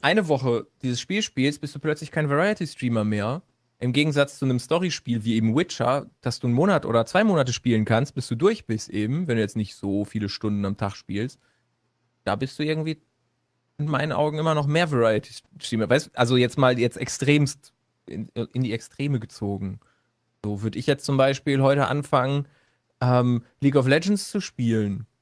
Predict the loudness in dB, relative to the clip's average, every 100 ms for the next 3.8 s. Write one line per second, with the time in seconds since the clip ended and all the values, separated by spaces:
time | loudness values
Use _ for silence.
0 | _ _ _ _ -8 -4 0 0 0 -4
1 | _ _ _ _ _ _ 0 2 2 2
2 | 0 4 2 2 0 0 0 2 2 0
3 | -4 -8 -4 -2 -2 -4 -6 -8